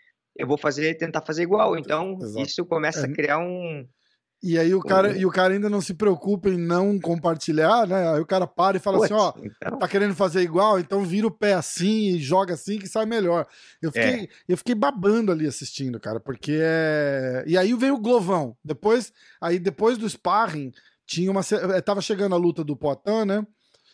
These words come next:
Speaker 2: Então
Speaker 1: Uhum.
Speaker 2: tinha uma sessão de, de treino só pro Poatan de queda, de chão. E aí ele ficava, ó, esquece jiu-jitsu, cara, você não vai aprender jiu-jitsu em um ano.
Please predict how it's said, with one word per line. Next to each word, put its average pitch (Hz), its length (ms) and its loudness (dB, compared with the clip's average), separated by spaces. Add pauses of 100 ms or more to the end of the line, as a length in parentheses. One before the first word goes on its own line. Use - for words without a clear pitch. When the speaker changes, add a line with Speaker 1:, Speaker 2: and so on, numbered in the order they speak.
(120)
Speaker 2:
Então 175 140 -2
Speaker 1:
Uhum. 139 60 -2
Speaker 2:
tinha 113 240 0
uma 202 120 0
sessão 196 580 0
de, 202 340 0
de 175 140 -4
treino 180 640 0 (100)
só - 240 0
pro 214 160 -2
Poatan 196 520 0
de 180 120 -6
queda, 147 460 -4 (540)
de 131 200 -2
chão. 135 480 0 (600)
E 156 140 2
aí 165 120 4
ele 185 120 4
ficava, 190 320 0
ó, 127 240 0 (160)
esquece 302 640 -2
jiu-jitsu, 254 500 -2
cara, 185 180 -6
você 254 140 -4
não 254 180 -2
vai 277 180 2
aprender 269 360 0
jiu-jitsu 214 520 -2
em 208 40 2
um 196 160 2
ano. 147 320 0